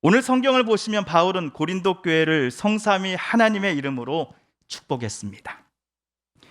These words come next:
은혜의 성자 예수님, 사랑의 성부 하나님,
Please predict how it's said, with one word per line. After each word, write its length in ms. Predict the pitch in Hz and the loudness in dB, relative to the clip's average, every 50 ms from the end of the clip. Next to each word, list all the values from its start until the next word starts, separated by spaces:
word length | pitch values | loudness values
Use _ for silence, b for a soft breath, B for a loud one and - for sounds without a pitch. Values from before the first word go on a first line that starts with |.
| B B B B B B - | B B B B B B -2
은혜의 360 | 139 139 143 143 143 143 143 | 0 2 4 4 4 4 2
성자 480 | 139 - - 151 139 131 123 135 131 123 | 0 0 0 2 2 2 2 2 0 2
예수님, 560 | 120 113 - - 113 104 104 107 107 98 95 _ _ _ _ _ b b b b b b b | 0 -2 -4 -6 -8 -6 -6 -6 -8 -10 -12 _ _ _ _ _ b b b b b b b
사랑의 460 | b - 214 202 202 196 202 214 214 | b 0 2 4 4 4 2 0 -6
성부 420 | - - 220 214 214 214 202 220 | -8 -8 -8 -6 -6 -2 0 2
하나님, 480 | 214 214 208 196 180 156 151 131 120 | 2 4 4 4 2 2 0 0 -2